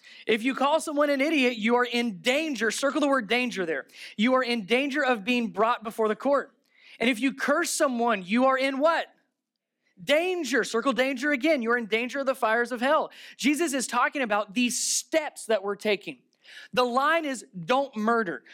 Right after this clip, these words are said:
don't commit adultery." But what Jesus is saying, he says, "But I tell you, yes, don't cross that line," but the issue starts way back here, guys. The lack of self-control where we begin to say things, we begin to act on some things.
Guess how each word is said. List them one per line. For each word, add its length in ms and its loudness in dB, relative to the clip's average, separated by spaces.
don't 280 0
commit 240 0
adultery." 540 0
But 320 -2
what 160 -2
Jesus 500 0
is 240 0
saying, 440 -2
he 100 2
says, 180 0
"But 160 0
I 200 4
tell 220 -4
you, 100 -4
yes, 220 0
don't 180 -4
cross 240 -2
that 180 0
line," 300 0
but 280 -2
the 100 2
issue 200 0
starts 280 -2
way 100 4
back 240 0
here, 140 -2
guys. 340 -14
The 80 2
lack 300 0
of 100 -6
self-control 720 0
where 240 0
we 120 0
begin 260 0
to 280 -4
say 360 -2
things, 480 -8
we 80 0
begin 280 2
to 100 0
act 380 -2
on 220 -4
some 220 -6
things. 480 -10